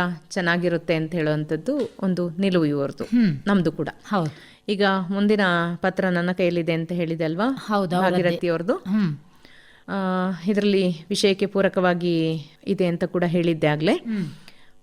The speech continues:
Speaker 1: ಆ, ಬರೀತಾರೆ, "ಮಾನ್ಯರೇ,
Speaker 2: ಹ್ಮ್.
Speaker 1: ಹೊಸ ವರ್ಷದ ಯೋಜನೆಗಳಲ್ಲಿ ನಾನು ನನ್ನ ಆರೋಗ್ಯ ರಕ್ಷಣೆಗೆ ಪ್ರಧಾನ ಸ್ಥಾನವನ್ನ ನೀಡಿರ್ತೇನೆ.
Speaker 2: ಹ್ಮ್.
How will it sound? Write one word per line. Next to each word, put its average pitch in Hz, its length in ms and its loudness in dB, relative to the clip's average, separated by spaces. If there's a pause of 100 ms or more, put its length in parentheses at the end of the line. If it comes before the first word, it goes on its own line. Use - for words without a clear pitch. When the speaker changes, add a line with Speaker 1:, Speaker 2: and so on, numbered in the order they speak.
Speaker 1:
ಆ, 185 200 -2
ಬರೀತಾರೆ, 196 520 2
"ಮಾನ್ಯರೇ, 165 600 0
Speaker 2:
ಹ್ಮ್. 214 500 -4 (360)
Speaker 1:
ಹೊಸ 233 300 0
ವರ್ಷದ 247 380 2 (280)
ಯೋಜನೆಗಳಲ್ಲಿ 185 1120 0 (300)
ನಾನು 214 380 4
ನನ್ನ 196 260 2 (160)
ಆರೋಗ್ಯ 226 440 4
ರಕ್ಷಣೆಗೆ 185 580 0 (320)
ಪ್ರಧಾನ 233 440 2
ಸ್ಥಾನವನ್ನ 180 560 0 (500)
ನೀಡಿರ್ತೇನೆ. 190 580 2
Speaker 2:
ಹ್ಮ್. 196 380 -6